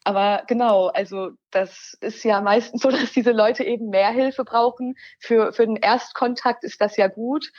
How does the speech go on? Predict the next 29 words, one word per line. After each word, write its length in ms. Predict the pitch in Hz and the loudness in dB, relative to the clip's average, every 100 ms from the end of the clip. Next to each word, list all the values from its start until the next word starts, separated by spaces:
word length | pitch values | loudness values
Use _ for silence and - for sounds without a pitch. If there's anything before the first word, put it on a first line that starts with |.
| - - - | -20 -12 -2
aber 180 | 196 202 | 0 0
die 100 | 202 | 0
Lösung 520 | 202 262 285 262 220 | 2 2 4 2 0
an 280 | - 208 202 | -2 -4 -6
sich 420 | - 262 320 - | 0 2 2 0
ist 120 | 240 | -4
es 140 | 240 - | -4 -2
auch 280 | 196 208 - | 0 0 0
noch 220 | 175 - | -2 -2
nicht, 320 | 175 175 - | -6 -6 -4
würde 180 | 185 170 | -4 -4
ich 160 | - | -6
sagen. 380 | - 170 165 170 | -2 0 0 0
Also 240 | - 185 185 | -2 0 0
es 120 | 196 | -2
ist 200 | 220 - _ _ _ _ _ - | -6 -12 _ _ _ _ _ -2
hilfreich, 800 | 294 403 - 269 254 262 277 - | 0 0 0 2 4 2 0 -6
dass 200 | 226 233 | -6 -8
es 120 | - | -16
das 220 | 220 - | -16 -6
gibt 300 | 302 320 - | -6 -6 -8
und 260 | 214 208 - | -8 -8 -6
die 120 | 214 | 0
Leute 340 | 208 233 247 | 2 2 0
fühlen 460 | 233 - - 262 254 | -6 -6 0 2 2
sich 180 | 220 - | -2 -6
bestimmt 340 | - 254 247 | -2 -2 0
verstanden, 640 | 196 190 226 269 285 202 | -2 0 0 0 -4 -6
weil 300 | 190 190 202 | -4 -2 -4